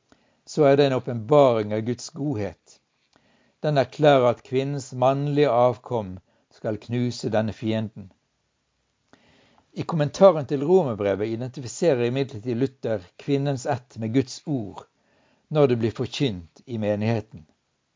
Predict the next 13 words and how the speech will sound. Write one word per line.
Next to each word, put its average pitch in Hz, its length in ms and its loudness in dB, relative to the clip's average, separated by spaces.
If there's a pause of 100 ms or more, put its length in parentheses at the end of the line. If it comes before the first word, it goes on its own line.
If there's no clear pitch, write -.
(460)
Og 131 120 0
i 120 140 2
dette, 135 340 -2
som 131 200 -6
umiddelbart 120 540 0
kan 117 140 -8
synes 131 400 -6
litt 147 300 -6
underlig, 117 580 0 (480)
ligger 127 400 2
det 117 80 4
ved 117 140 2
nærmere 127 580 2